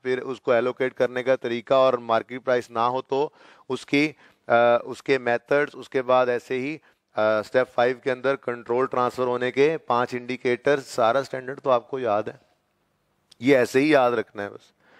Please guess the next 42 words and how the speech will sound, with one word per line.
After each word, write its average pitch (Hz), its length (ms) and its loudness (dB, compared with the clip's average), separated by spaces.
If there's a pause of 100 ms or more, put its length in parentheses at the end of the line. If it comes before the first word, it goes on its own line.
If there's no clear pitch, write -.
(260)
ठीक 113 180 0
है? 143 180 2 (260)
तो 123 80 -2
ये 147 180 4
नहीं 180 120 4
करना 156 320 4
आपने 143 340 0
कि 139 180 -2
जो 127 220 0
सॉल्यूशन 139 400 -2
नया 131 240 2
देखा 123 360 0
उसको 123 260 -6
याद 113 340 2
करने 113 300 -6
बैठ 101 260 -2
गए, 101 160 -2
फिर 123 200 -6
तो 170 140 -2
आप 170 200 2
कुछ 156 220 -14
भी 185 120 -8
नहीं 214 100 -4
कर 175 140 2
सकेंगे। 104 480 -8 (720)
लेकिन 113 200 -4
जैसे 120 300 2
मैं 135 100 -4
आज 123 200 0
आपको 127 280 -2
सिखाऊंगा, 120 460 -4
बहुत 123 280 -2
ध्यान 110 320 -2
से 127 120 -6
इसको 127 220 -6
सुनना 104 400 -8
है। 90 100 -4 (320)
अब 104 220 -4 (540)
पास 165 300 2
होने 180 160 2
वाले 165 240 4
बच्चे 147 480 -2